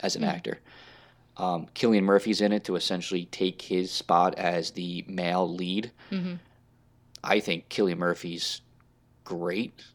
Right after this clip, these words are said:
Speaker 1: I don't, I mean, I think he's a better actor than Krasinski, and that's not to take anything away from Krasinski. I just think he's not nearly as accomplished as Cillian Murphy.
Speaker 2: Yeah.
Speaker 1: Um,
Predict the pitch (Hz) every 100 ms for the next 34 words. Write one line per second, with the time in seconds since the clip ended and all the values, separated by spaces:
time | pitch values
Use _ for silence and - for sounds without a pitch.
0 | _ _ _ - 101 87 - - 92 82
1 | 82 - 95 - 95 82 - 90 90 -
2 | 110 107 - 107 113 - 139 113 87 -
3 | 87 - 85 95 90 85 82 139 - 110
4 | 87 85 85 95 - - - - - 95
5 | 90 - 87 - 110 104 90 95 104 92
6 | 87 - - 117 117 98 85 87 85 -
7 | 95 85 90 82 82 - 95 - 101 -
8 | - - - - 92 90 85